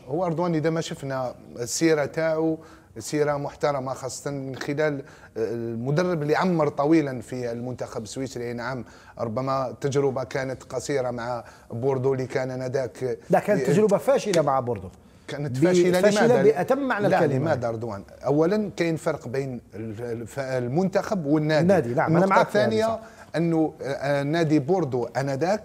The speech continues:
Speaker 1: كان يمر بفترة انتقالية، لأنه، آه، قام بشراء رجل الأعمال اللي كان عنده نادي في بلجيكا ونادي في البرتغال، أتذكر جيدًا، وش-، وشراء، قام بشراء كذلك النادي بوردو. نادي بوردو في،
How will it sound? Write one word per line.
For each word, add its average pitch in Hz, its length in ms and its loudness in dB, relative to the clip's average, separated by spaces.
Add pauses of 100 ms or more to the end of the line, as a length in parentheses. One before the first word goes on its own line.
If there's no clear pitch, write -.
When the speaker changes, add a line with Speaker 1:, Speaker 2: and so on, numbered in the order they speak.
Speaker 1:
كان 185 200 2
يمر 185 220 2
بفترة 151 420 -4
انتقالية، 123 580 -4
لأنه، 165 360 -2 (280)
آه، 127 720 -6
قام 165 260 -2
بشراء 160 800 2 (220)
رجل 147 300 2
الأعمال 143 360 -4
اللي 156 140 -2
كان 135 160 -6
عنده 131 220 -6
نادي 131 260 -4
في 110 60 -12
بلجيكا 135 460 -4
ونادي 143 280 -2
في 131 120 -10
البرتغال، 131 640 -2
أتذكر 120 320 -6 (260)
جيدًا، 196 420 -2 (320)
وش-، 147 400 0
وشراء، 185 440 2
قام 185 280 0
بشراء 170 560 -2
كذلك 165 480 -2 (300)
النادي 143 380 0
بوردو. 120 420 -2
نادي 160 240 -2
بوردو 180 320 0
في، 190 260 -4